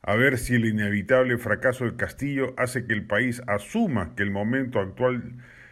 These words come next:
requiere es, lo que requiere es un régimen de derechas, procapitalista, democrático e inclusivo,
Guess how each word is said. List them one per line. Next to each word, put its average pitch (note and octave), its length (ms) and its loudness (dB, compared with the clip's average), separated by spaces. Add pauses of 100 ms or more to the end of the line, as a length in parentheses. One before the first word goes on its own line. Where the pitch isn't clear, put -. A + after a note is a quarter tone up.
(200)
requiere C3 1000 0
es, B2 160 -4
lo G#2+ 100 0
que G2+ 100 0
requiere C3+ 420 2
es A#2 100 0
un B2+ 120 2
régimen C3 520 0
de G#2 100 2
derechas, C#3 720 0 (480)
procapitalista, A2 960 0
democrático A#2 880 0
e A2 80 0
inclusivo, G#2+ 760 -2